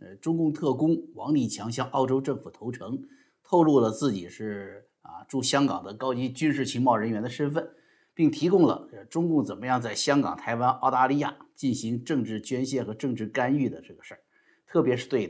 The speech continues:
台湾啊下手最重、投资最大、人力部署最深入、深度的影响渗透台湾的选举，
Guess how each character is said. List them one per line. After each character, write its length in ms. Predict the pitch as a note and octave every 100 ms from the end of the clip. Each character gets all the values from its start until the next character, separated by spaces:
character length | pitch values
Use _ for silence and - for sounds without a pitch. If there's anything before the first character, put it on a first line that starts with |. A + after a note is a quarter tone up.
| -
台 220 | - B2
湾 220 | C3 B2
啊 160 | A2 F#2
下 340 | - - A2+ G#2+
手 180 | - - -
最 240 | - A#2+
重、 340 | A2 E3+ A#2
投 280 | - A2+ C3
资 200 | C3+ C#3
最 220 | - B2+
大、 220 | A#2 G2+ A2
人 240 | A#2 C#3+
力 120 | D#3
部 220 | C#3 D3
署 160 | A#2+ F2+
最 160 | - G#2+
深 200 | - B2+
入、 220 | C#3 - _ _ _ _ _
深 340 | - - G#3
度 180 | G3+ F#3
的 240 | G#2+ - -
影 260 | B2 B2+
响 220 | E3+ - - -
渗 340 | - - G3
透 240 | C3 B2+ F#2
台 200 | - A2
湾 140 | A2+
的 60 | G#2+
选 240 | - G#2
举， 220 | G#2+ F2